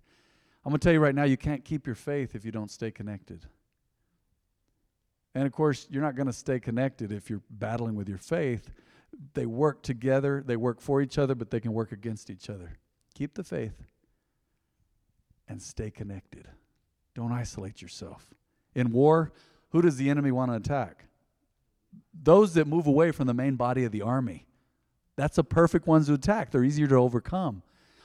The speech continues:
Oh, a straggler, they call 'em stragglers. He's all alone. Get him. She's all alone. Get, uh-uh. You don't have to be alone. Keep the faith. Stay connected. We want this to be the place where you come to keep your faith and stay connected. That went out in the mass text today.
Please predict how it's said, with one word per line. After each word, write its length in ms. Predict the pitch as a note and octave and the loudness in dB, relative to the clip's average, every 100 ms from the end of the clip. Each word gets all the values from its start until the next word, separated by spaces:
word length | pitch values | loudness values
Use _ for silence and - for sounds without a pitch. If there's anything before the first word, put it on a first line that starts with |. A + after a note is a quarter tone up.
| - | -10
Oh, 260 | - G#3+ D3+ | -6 -2 -2
a 60 | - | -4
straggler, 420 | - G3 G#3 E3 | 0 0 0 -2
they 80 | B2+ | -2
call 160 | D3+ | -2
'em 80 | C3 | -4
stragglers. 560 | - D#3+ D#3+ C3+ G#2+ - - | -6 -6 -4 -4 -6 -8 -18
He's 220 | - A3+ G#3+ | -12 -8 -6
all 160 | F3+ | -4
alone. 320 | F3 G3 F3+ | -2 -2 -4
Get 240 | G#2 B2+ F3 | -4 -6 -8
him. 400 | D#3+ F#3 A#2+ F2 _ _ _ _ | -8 -8 -10 -14 _ _ _ _
She's 240 | - A3+ | -2 2
all 180 | F#3 D#3 | 4 4
alone. 300 | D#3+ F#3+ C#3 | 4 4 2
Get, 220 | A2+ - - - _ - | 0 -6 -8 -20 _ -14
uh-uh. 260 | C3+ G#2+ - - | -10 -10 -12 -6
You 100 | D3+ | -2
don't 80 | D3+ | 0
have 180 | B2+ A#2+ | -2 -4
to 80 | A2+ | -8
be 120 | A#2+ | -6
alone. 360 | G#2+ G2+ F2 - _ _ _ _ _ | -6 -8 -14 -18 _ _ _ _ _
Keep 240 | - G3 - | -6 -4 -4
the 100 | C3 | -10
faith. 420 | - - - - _ _ _ _ _ _ | -10 -14 -16 -18 _ _ _ _ _ _
Stay 260 | - C3 A#2 | -10 -8 -6
connected. 420 | G#2+ G2 - G#2 | -8 -10 -12 -8
We 120 | A#2+ | -4
want 240 | C3+ C#3 | -2 -4
this 160 | D3+ C3 | -6 -10
to 100 | B2 | -10
be 160 | A2+ A2+ | -8 -8
the 100 | A#2+ | -10
place 440 | - A2+ A2+ - | -12 -8 -8 -6
where 80 | G#2+ | -8
you 80 | G2+ | -6
come 340 | - A2+ B2 _ _ _ _ _ _ _ _ _ | -8 -10 -10 _ _ _ _ _ _ _ _ _
to 100 | - | -14
keep 260 | - D#3+ - | -12 -14 -10
your 100 | A#2+ | -12
faith 460 | - C3 A2+ G2 | -4 -4 -4 -8
and 100 | G#2 | -14
stay 220 | - A2 G#2 | -10 -10 -8
connected. 400 | G#2+ G2+ F#2 F#2+ | -8 -8 -8 -6
That 160 | B2 | -4
went 160 | A#2+ B2+ | -2 0
out 160 | B2 | 0
in 80 | A2+ | -2
the 60 | G2+ | -2
mass 340 | G#2+ A2+ G#2+ | -4 -6 -10
text 340 | - A#2+ - - | -8 -8 -8 -12
today. 300 | G#2+ G2+ | -8 -8